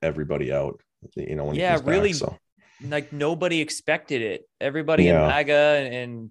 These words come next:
Speaker 2: Patriot world was expecting Trump to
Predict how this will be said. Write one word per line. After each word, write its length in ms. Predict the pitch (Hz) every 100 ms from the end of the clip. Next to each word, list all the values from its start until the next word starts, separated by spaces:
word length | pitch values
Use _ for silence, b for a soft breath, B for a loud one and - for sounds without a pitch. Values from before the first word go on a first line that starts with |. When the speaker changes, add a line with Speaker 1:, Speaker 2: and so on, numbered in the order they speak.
| _
Speaker 2:
Patriot 520 | - 143 147 147 131
world 340 | 117 127 131 127
was 160 | 123
expecting 560 | 117 - - 127 - 123
Trump 380 | - 131 127 123
to 340 | - 117 107